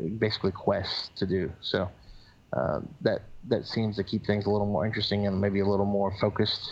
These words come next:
for, especially for someone just trying to learn the game. So, so far, so good. I think we'll have to wait till Alice gets on. Even Alex, I saw Alex playing it, but I, I say, I saw Alice playing it a whole bunch, uh, the first week. So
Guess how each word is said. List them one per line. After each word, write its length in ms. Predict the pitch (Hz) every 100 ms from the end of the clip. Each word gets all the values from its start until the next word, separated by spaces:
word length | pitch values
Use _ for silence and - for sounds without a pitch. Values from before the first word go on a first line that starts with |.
| - -
for, 60 |
especially 360 | - 110 104 98
for 80 | 98
someone 240 | 101 101
just 120 | 98 98
trying 200 | 98 95
to 220 | 87 92 95
learn 260 | 98 95
the 60 | 92
game. 280 | 90 90 95
So, 200 | - 95 - - - - - - -
so 200 | 185 165
far, 240 | 170 160
so 180 | 151 135
good. 360 | 117 127 127
I 60 | 123
think 200 | 131 127
we'll 120 | 127
have 120 | 123 120
to 60 |
wait 220 | 120 117
till 360 | - 110 104 -
Alice 540 | 107 113 113 110 - -
gets 280 | 107 104 110
on. 340 | 107 107 107
Even 240 | 113 120
Alex, 300 | 101 110 104 101
I 40 |
saw 180 | 110 98
Alex 220 | 101 104
playing 260 | - 104 101
it, 80 | 92
but 100 | 101
I, 140 | 101 - - - -
I 60 |
say, 280 | - 139 - -
I 40 |
saw 220 | - 113
Alice 460 | 78 110 107 117 - -
playing 400 | 110 107 104 98
it 120 | 104
a 80 | 95
whole 180 | 123 110
bunch, 320 | 107 - - - -
uh, 240 | - 71 - -
the 120 | - -
first 260 | 104 - -
week. 300 | 101 - -
So 260 | 92 90